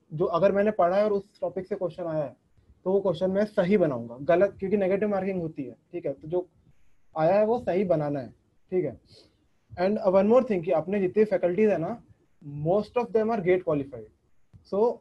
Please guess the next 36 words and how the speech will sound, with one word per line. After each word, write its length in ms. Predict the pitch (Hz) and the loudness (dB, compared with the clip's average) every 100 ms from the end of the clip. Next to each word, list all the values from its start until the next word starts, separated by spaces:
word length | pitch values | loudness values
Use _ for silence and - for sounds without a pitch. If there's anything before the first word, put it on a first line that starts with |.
| - | -4
अगर 240 | 160 190 | 0 2
आपको 220 | 202 - | 2 0
कुछ 240 | 220 190 160 | -4 -4 -4
भी 180 | 185 214 | 0 0
ऐसे 120 | 202 | 0
problems 500 | 190 156 165 196 196 | 0 0 0 -2 -2
आ 100 | 175 | -2
रही 120 | 185 | -2
है 80 | 160 | -4
ना, 200 | 165 139 - | -6 -10 -8
preparation 440 | 160 170 170 185 | -4 -4 -4 -6
tips 240 | 180 160 | -8 -10
भी 60 | 175 | -10
चाहिए, 260 | 165 147 131 | -8 -8 -8
तो 300 | - 202 214 _ _ - | -8 -8 -10 _ _ -10
आप 140 | 156 | -6
लोग 80 | 185 | -6
faculty 420 | 190 165 165 165 | -6 -6 -6 -6
को 300 | 185 214 220 - | -4 -4 -4 -6
directly 360 | 160 160 160 190 | -4 -2 -2 -4
आप 220 | 180 180 _ 196 | -4 -6 _ -6
जा 200 | 160 156 | -2 -2
सकते 240 | 170 196 | -4 -8
हैं 60 | 190 | -8
और 60 | |
उनसे 200 | 165 165 196 208 _ _ 165 | -8 -8 -12 -14 _ _ -4
help 180 | 165 | -2
ले 120 | 160 151 | -2 -4
सकते 300 | 120 - 110 | -6 -18 -20
हैं। 120 | 113 _ _ _ _ _ _ _ _ _ _ _ _ | -20 _ _ _ _ _ _ _ _ _ _ _ _
And, 300 | 170 175 196 196 | -4 -2 -4 -4
uh, 400 | 180 156 151 - | -2 0 0 0
some 200 | 180 196 | 0 0
of 80 | 208 | 0
our 220 | 208 208 | 0 -2
faculties 500 | 196 196 196 240 277 | -4 -6 -4 -4 -4